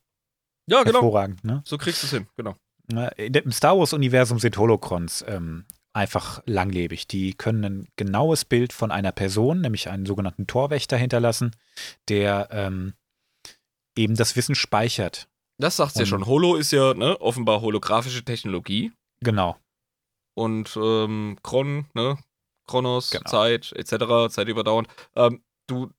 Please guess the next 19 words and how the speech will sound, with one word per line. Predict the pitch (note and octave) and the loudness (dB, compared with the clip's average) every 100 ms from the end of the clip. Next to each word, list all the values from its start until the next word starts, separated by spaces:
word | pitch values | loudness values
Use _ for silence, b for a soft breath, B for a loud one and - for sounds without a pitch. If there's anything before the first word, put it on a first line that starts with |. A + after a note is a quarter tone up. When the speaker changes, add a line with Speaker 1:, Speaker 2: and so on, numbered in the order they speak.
| _ - | _ -4
Speaker 1:
drückst | D#3+ G3 | -4 0
dann | F3+ | 4
da | D3 | 4
drauf | A2+ C3 A3 - | 4 2 2 -2
und | F#3+ | -2
da | D3 | 0
kommt | D3 D3 - | 2 -2 -2
eine | C#3+ C#3 C3+ - | 2 2 0 0
holographische | C3+ A#2+ - D3 E3 - | 0 2 2 2 2 -4
Projektion | D3+ C3 A#2 - - C#3 G3+ | -4 0 0 0 -2 -2 -2
von | - F3 | -2 0
dem | C3 | 0
Sith. | G#2+ - G3+ - - _ _ _ _ | 0 0 -2 -4 -18 _ _ _ _
Speaker 2:
Ja. | A#2 G#2+ - _ _ _ | -4 -4 -4 _ _ _
Speaker 1:
Und | C#3 C3 | 0 4
dann | C3+ C#3 | 4 2
steh | - C#3+ | 0 2
ich | C#3 F3+ - - | 2 0 -2 4
Irm | C3+ D#3+ G#3+ | 4 6 2